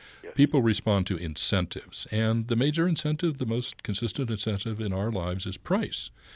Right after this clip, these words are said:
Speaker 2: And probably energy needs to be more expensive than it is now and that we've been accustomed to, because that is what would truly bring about conservation.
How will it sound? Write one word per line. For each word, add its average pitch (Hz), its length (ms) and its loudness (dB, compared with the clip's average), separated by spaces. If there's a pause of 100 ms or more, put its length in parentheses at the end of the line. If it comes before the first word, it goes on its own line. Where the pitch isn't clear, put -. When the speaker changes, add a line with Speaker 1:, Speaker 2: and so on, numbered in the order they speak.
(400)
Speaker 2:
And 104 280 2
probably 127 500 4
energy 143 420 2
needs 127 260 0
to 123 100 -4
be 123 100 0
more 131 160 0
expensive 135 540 -2
than 87 200 0
it 85 160 -4
is 85 220 -4
now 90 260 -2
and 101 140 -2
that 87 140 -4
we've 92 160 -2
been 85 120 -4
accustomed 156 540 -4
to, 90 260 -4 (460)
because 107 380 2
that 120 340 2
is 101 560 0
what 92 180 -2
would 98 140 -4
truly 92 300 -2
bring 90 180 -2
about 92 240 -4
conservation. 101 600 -2